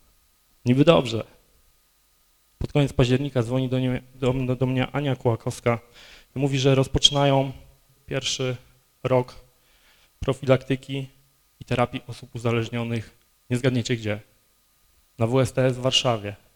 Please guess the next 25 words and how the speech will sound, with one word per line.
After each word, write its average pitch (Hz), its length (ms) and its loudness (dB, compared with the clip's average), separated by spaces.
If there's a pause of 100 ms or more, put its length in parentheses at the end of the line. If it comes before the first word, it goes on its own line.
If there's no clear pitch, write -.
(160)
I 131 60 -4
mówi: 139 260 -2 (500)
"Ja 156 120 10
nie 160 100 0
widzę 170 200 4
tego 147 180 2
kierunku, 151 360 0
żeby 131 180 -2
ciebie 127 160 -2
tam 120 120 -2
nie 110 80 -2
było". 95 180 -6 (1700)
Pojechałem 127 440 -2
wtedy 113 260 -2
w 107 100 -4
lutym 127 420 2 (960)
następnego 117 540 -2
roku 120 300 0
razem 107 340 -4
z - 260 -20
Tadeuszem, 120 580 -2
z - 180 -18
Anią, 120 260 -6
z 104 60 -10
Moniką. 120 400 -4